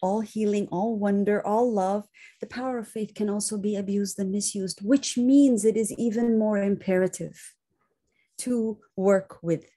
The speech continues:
faiths and to come together, because it's very rare that you find different religions abusing at the same time. They abuse, but they abuse separately and different people. But when different religions come together,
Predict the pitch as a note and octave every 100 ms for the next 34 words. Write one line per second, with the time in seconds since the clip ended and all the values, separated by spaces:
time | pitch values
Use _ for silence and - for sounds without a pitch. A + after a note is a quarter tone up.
0 | - - D3+ D3+ - - F#3+ F#3 G#3 G#3
1 | F3+ D#3+ D#3+ D#3+ C#3 A#2+ - _ - -
2 | - A3+ A3+ G#3 - _ _ _ _ G#3
3 | G#3+ G#3 C4+ D#4+ A3 F3+ F3 G#3+ G#3+ E3+
4 | F3+ F#3+ G3 F3+ F3 E3+ F3 F#3+ - G#3+
5 | G3+ F3+ D#3+ E3 E3+ G3 G3 F#3 - F3
6 | D#3+ F3 G#3 A#3 G3 D3 C3 C#3 G3 -
7 | _ _ _ _ _ _ - F#3 F3 D#3+
8 | F#3+ D3 C#3 D#3+ - - _ _ G3 A3
9 | - - F3 G3 G3 C#3 F3+ - - E3+
10 | D#3+ D#3 D3+ D3 - D3+ - E3+ - C#4
11 | F#3 D#3 - - - - - - - G3
12 | A3+ A#3+ E4 - G#4+ - G#3 A3 A3 G#3
13 | - F#3+ F3 E3 F3+ F3+ -